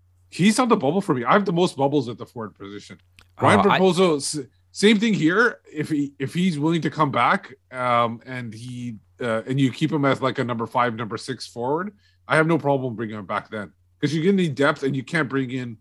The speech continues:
Speaker 1: international players. It's hard to find Americans that wanna come up to Vancouver to play, uh, uh, the, the, unless you can find a C P L
Speaker 2: Mm.
Speaker 1: player in that position too. That's, that's a possibility as
Speaker 2: I,
Speaker 1: well.
Speaker 2: I
Speaker 1: I know
Speaker 2: think
Speaker 1: I'm
Speaker 2: there's
Speaker 1: wrong.
Speaker 2: better C P L players out there,
Speaker 1: Yeah.
Speaker 2: Zach, than Ryan Raposo.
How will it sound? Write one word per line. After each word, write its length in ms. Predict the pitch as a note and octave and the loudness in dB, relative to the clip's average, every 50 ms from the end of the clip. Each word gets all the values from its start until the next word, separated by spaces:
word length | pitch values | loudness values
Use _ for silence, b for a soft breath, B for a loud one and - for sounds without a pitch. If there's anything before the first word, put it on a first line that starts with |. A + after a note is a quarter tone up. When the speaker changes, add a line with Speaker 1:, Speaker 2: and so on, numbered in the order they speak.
| _ _ _ _ _ | _ _ _ _ _
Speaker 1:
international 600 | - C3 - - B2 C3 B2+ C3 - D3 D3 C3+ | -12 -8 -6 -4 0 0 0 0 0 0 -2 -2
players. 300 | - - C#3 C#3 C#3+ A2+ | 2 2 4 4 4 2
It's 120 | B2 A2 - | -2 -6 0
hard 180 | C#3+ D3 D3 C#3 | 0 0 0 0
to 60 | C3 | -2
find 300 | - C#3+ C3+ C3 A#2 G#2 | -2 -2 -2 -2 -4 -6
Americans 500 | A2 G#2+ A2 G#2+ A#2+ A#2+ - D3+ B2+ A2+ | -6 -6 -4 -6 -6 -6 -6 -10 -10 -6
that 120 | A#2 A2 | -6 -6
wanna 200 | G#2+ G#2+ A2+ A2 | -6 -6 -8 -10
come 160 | - - A2+ | -12 -12 -12
up 140 | A2 G#2 - | -12 -12 -14
to 80 | - G2+ | -16 -16
Vancouver 540 | G2+ G#2 F#2+ E2+ _ G#2 G2+ F2+ E2 D#2+ _ _ _ _ _ _ _ _ _ _ _ | -16 -16 -16 -16 _ -16 -16 -16 -16 -20 _ _ _ _ _ _ _ _ _ _ _
to 100 | B2 A2 | -6 -6
play, 480 | - B2 A#2+ A2+ A2 G#2+ G2+ G2+ F#2+ - | -2 -2 0 0 0 0 -2 -4 -6 -8
uh, 40 | - A2 | -8 -6
uh, 260 | G#2 E2 E2 F#2+ G2 | -6 -6 -6 -10 -10
the, 220 | F#2+ G2+ G2 F#2+ | -8 -8 -8 -8
the, 140 | F#2 F#2+ F2 _ _ _ _ _ _ _ | -10 -10 -14 _ _ _ _ _ _ _
unless 240 | D#3 E3+ G3+ G#3+ G#3 | 6 6 6 6 6
you 60 | A#3 F#3+ | 4 2
can 120 | F3+ D#3+ | 2 4
find 200 | - F3+ F3 D#3 | 4 4 4 4
a 40 | D3 | 2
C 180 | C#3 - E3+ E3 | -2 -2 -4 -4
P 160 | C#3 - D#3 | 0 2 4
L 100 | D#3+ D#3 | 4 4
Speaker 2:
Mm. 60 | C3+ | 4
Speaker 1:
player 360 | C3+ D3+ C#3+ C#3 C#3 C3+ A2 - - - _ _ _ - | 2 2 2 4 2 0 -2 -4 -14 -20 _ _ _ -8
in 140 | C#3 D3 D3 | -6 -4 0
that 180 | D3 C#3+ C#3 C#3+ | 2 2 2 0
position 360 | D3 C3+ C3+ C3+ - B2+ G#2+ | -2 -2 -2 -4 -4 -6 -6
too. 200 | - C#3 B2+ A2 | -2 -2 -2 0
That's, 240 | F#2+ B2 D3 C#3 D3+ - A#2 | 0 0 -2 -2 -2 -12 -4
that's 240 | A#2 C#3 C#3+ C#3+ | -2 -2 -2 -2
a 60 | D#3 - | -4 -6
possibility 640 | - - B2 B2 - - G2+ G#2 A2+ A2+ A2 G2+ G2 | -4 -4 -4 -4 -4 -6 -12 -10 -10 -10 -10 -10 0
as 40 | F#2 | 6
Speaker 2:
I, 120 | - C3+ | 6 6
Speaker 1:
well. 80 | A2+ G#2 F#2 | 6 6 4
Speaker 2:
I 120 | C#3+ D#3 | 6 6
Speaker 1:
I 40 | F#3 | 6
know 60 | F3+ - | 6 4
Speaker 2:
think 120 | D#3+ D#3 | 4 4
Speaker 1:
I'm 60 | C#3 | 4
Speaker 2:
there's 140 | B2 B2 G#2 | 0 -2 -2
Speaker 1:
wrong. 80 | F#2 - | 0 2
Speaker 2:
better 300 | C3 A#2+ A#2+ G#2 F2+ A2 | 4 4 4 4 2 -4
C 260 | - - - A#2+ G#2 | -6 -6 -6 -6 -6
P 220 | - - - G2 F#2+ | -4 -2 0 2 2
L 120 | G2+ G2+ | 2 0
players 420 | - - - G#2+ F#2+ F#2+ F#2 E2+ F2+ | -2 -4 -6 -4 -2 -2 -2 -2 -2
out 180 | F2 F2 F2 | -2 -4 -2
there, 260 | D2+ F2 E2+ E2+ E2+ E2+ | -4 -4 -2 0 2 4
Speaker 1:
Yeah. 140 | E2 F2 | 4 4
Speaker 2:
Zach, 280 | F2 E2+ E2+ F2+ - - | 4 2 -2 -2 -4 -6
than 180 | - G2 F#2 F2+ | -8 -6 -4 -2
Ryan 280 | F#2+ F#2 F2+ F2+ F2 | 0 0 0 0 -2
Raposo. 520 | E2 D#2+ - - F2+ E2+ D#2 - E2 C#2+ | -6 -8 -6 -6 -8 -8 -6 -8 -12 -12